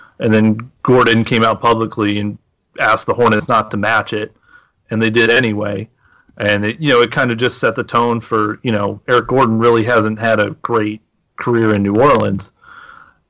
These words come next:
And, you know, now Beal's at a spot where I think you almost have to let the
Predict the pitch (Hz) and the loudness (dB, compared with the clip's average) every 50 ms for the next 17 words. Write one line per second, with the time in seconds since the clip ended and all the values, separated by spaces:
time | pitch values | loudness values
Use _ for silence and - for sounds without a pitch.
0 | _ - 113 113 113 113 110 107 104 104 104 - - - 151 135 117 117 113 117 | _ -2 0 2 2 2 2 2 0 -2 -4 -8 -12 -8 -4 0 0 2 2 2
1 | 120 127 127 151 143 127 110 127 156 175 180 156 131 131 120 113 107 - _ _ | 2 2 2 2 2 0 0 0 2 2 2 2 2 2 0 0 -2 -6 _ _
2 | - - - - 135 127 123 117 127 113 107 104 - - 160 139 - 135 131 131 | -16 -10 -2 2 2 2 2 2 2 2 2 0 0 -4 -6 -6 -4 -2 0 0
3 | 135 131 123 113 113 - - 135 143 151 - - - 131 117 117 113 110 110 - | 2 2 0 -2 -2 -4 -2 -2 -2 -2 -2 -2 -4 -2 0 2 0 0 0 -2
4 | - 117 110 107 104 101 107 | 0 0 2 2 0 -2 -6